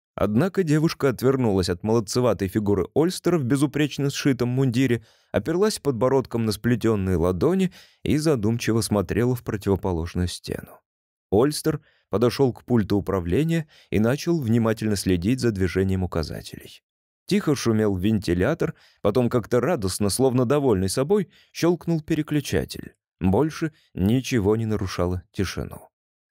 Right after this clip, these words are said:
Адастра, самое мощное творение человеческой расы, мчалась в космическом пространстве, свет далёкого солнца матово отражался от её корпуса.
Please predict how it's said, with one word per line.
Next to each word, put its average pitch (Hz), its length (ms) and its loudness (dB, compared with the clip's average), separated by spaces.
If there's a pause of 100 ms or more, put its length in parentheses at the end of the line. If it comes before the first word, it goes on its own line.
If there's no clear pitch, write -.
Адастра, 104 800 -2 (300)
самое 151 320 0
мощное 120 500 0
творение 120 460 0
человеческой 110 640 0
расы, 143 480 0 (240)
мчалась 123 580 2
в - 100 -18
космическом 113 680 0
пространстве, 147 720 -2 (280)
свет 117 420 2
далёкого 123 540 0
солнца 143 440 0
матово 139 460 0
отражался 110 580 0
от 98 140 -8
её 95 240 0
корпуса. - 720 -8